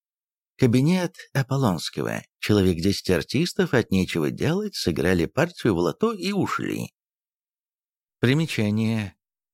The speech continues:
Рылов К, Соколов А А, «Чайка» или «Подлог» на Александрийской сцене. Комедия в двух выстрелах и трёх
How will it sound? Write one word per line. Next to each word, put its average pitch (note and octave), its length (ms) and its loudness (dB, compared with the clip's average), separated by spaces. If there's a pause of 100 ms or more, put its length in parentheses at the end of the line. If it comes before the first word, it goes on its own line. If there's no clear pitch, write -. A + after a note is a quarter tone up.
(140)
Рылов C#3 720 0
К, F#2+ 460 -2 (260)
Соколов B2 760 -2
А C3 280 -2
А, A2+ 300 -2 (340)
«Чайка» A#2 600 -2 (100)
или F2 320 -2
«Подлог» A#2 640 -4
на B2 420 -2
Александрийской A#2 920 -2
сцене. G2+ 640 -2 (640)
Комедия G2+ 600 0
в F2 60 -4
двух G2 320 -4
выстрелах F3 640 -2 (220)
и D#3 120 0
трёх B2 520 -2